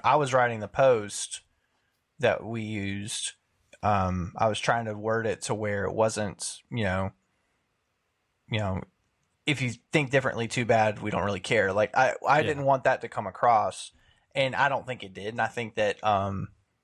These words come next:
Speaker 1: for the most part, as far as we can tell, people have had, you know, have been very, um, accepting and receptive
Speaker 2: Yeah.
Speaker 1: of, of, of what we're doing here, and, and we hope that we can continue to do this for a long time. So,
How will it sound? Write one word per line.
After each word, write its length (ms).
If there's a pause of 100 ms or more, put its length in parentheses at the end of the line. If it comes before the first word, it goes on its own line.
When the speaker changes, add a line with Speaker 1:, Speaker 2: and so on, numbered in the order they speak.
(160)
Speaker 1:
for 140
the 80
most 360
part, 380 (240)
as 100
far 200
as 100
we 100
can 140
tell, 320
people 380
have 80
had, 320 (120)
you 140
know, 220 (920)
have 240
been 300
very, 580
um, 440 (1300)
accepting 520
and 120
receptive 720 (540)
Speaker 2:
Yeah. 240 (280)
Speaker 1:
of, 240
of, 320
of 200
what 160
we're 100
doing 240
here, 220
and, 120 (360)
and 160
we 100
hope 280
that 220
we 140
can 180
continue 440
to 80
do 80
this 180
for 160
a 60
long 240
time. 340
So, 360